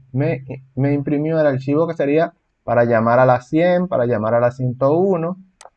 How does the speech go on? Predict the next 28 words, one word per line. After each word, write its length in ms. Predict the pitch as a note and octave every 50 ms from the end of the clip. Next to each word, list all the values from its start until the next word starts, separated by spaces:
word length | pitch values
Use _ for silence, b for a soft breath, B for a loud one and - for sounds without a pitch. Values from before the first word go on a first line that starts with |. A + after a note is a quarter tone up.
| _ _ _ _ _ _ _ _ _ _ _ _ -
para 200 | A#2 A2+ A2 A2
llamar 340 | A2 G#2+ G#2+ A2 A2+ A2+ A#2
a 20 |
la 120 | A#2 A#2
ciento 380 | A#2+ - B2+ B2 B2 B2+ C3+ C3+
dos, 300 | D3+ E3+ F#3 F#3 F3+ -
a 80 | - A#2
la 120 | A2+ A2+
ciento 260 | A#2 A#2+ A#2 A2+ A2 A2+
tres, 140 | D3 E3+
a 20 | E3+
la 80 | C#3+
ciento 240 | C3 C3 C3 - B2 C3
cuatro 360 | C#3 D3+ E3+ F#3+ - - -
y 100 | - B2+
a 60 | B2
la 140 | A2+ A2 G#2+
ciento 400 | - - A2+ A2 G#2+ - - G2
cinco. 600 | - - - - A2+ G#2+ G2+ F2+ - _ - - _ _ _ _ _ _ _ _ _ _ _ _ _ _ _ _ _ _ _ _ _ _ _
Perfecto, 1080 | - A#2 A#2+ A2+ G2+ - - - _ - C3+ C3 A#2+ C3 - - - G#2 F#2 - - _ _ _ _ _ _ _ _ _ _ _
perfecto, 760 | - G#2+ G2+ G2 - - - B2 A2+ F#2 - - - - - -
perfecto, 600 | - - - - - - - - - _ _ _
perfecto. 500 | - - - - _ _ - - _ _ _ _ _ _ _ _ _ _ _ _ _ _ _ _ _
Entonces, 800 | - D3 D#3 C3+ - A#3+ B3+ A#3 G#3 - E3+ D#3+ D#3+ - - _ -
una 240 | C#3+ E3+ F#3+ G3+
vez 220 | G#3 G#3+ G#3+ G#3+ - -
hecho 360 | F#3 F#3+ F#3+ F#3+ G#3+ G3 F3
eso, 340 | D3 C#3 C3+ C3 F#2+ -